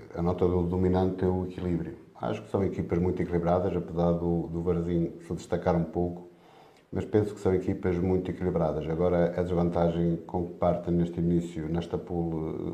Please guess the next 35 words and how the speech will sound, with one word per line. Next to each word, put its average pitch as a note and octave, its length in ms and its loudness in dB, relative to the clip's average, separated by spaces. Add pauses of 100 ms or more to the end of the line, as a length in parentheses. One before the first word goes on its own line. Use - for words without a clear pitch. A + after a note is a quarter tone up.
(100)
o G2+ 100 -8
Montalegre F2+ 920 0
é F#2 200 2
que - 100 -10
pode F2 260 0
ser F2+ 120 -2
preocupante. F2+ 720 -2 (640)
Eu F2+ 100 2
diria F2 360 4
até F2+ 340 4
que F#2 1000 -4 (100)
se - 200 -14
o F#2 40 0
Montalegre F2+ 480 2
não F2 180 2
ganhar F2 300 4
este E2+ 140 -2
primeiro E2+ 340 -2
jogo, F2 480 0 (260)
praticamente, F2 840 2 (640)
eh, F#2 60 2
a - 20 2
descida, F2 840 0
eh, F2 420 -2
ou F2+ 360 0
a F2+ 40 0
manutenção F2+ 600 0
fica - 260 -6
muito E2+ 240 0
comprometida, F2 720 -2 (720)
porque F2 240 -2
depois F2 500 0
para F2+ 280 2
recuperar, F2 600 0
eh, E2 220 -2